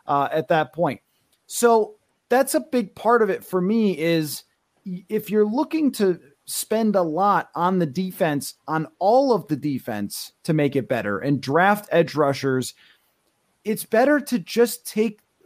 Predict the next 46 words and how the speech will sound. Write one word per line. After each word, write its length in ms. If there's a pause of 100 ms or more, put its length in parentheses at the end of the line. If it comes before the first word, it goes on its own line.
(120)
what 200
you 140
can 220
get 260
for 120
an 80
asset 580
and 160
cap 320
space 500 (220)
than 120
it 120
is 160
to 100
have 260
one 360
player. 500 (300)
Like, 200
think 180
about 280
this. 280 (380)
There 140
were 140
times 520
in 200
Aaron 280
Donald's 380
career 720
where 180
the 100
Los 240
Angeles 360
Rams 460
had 240
only 360
Aaron 260
Donald 520
on 120
their 120
defensive 440
line, 320
and 120
their 80
defenses 560
were 80
terrible. 640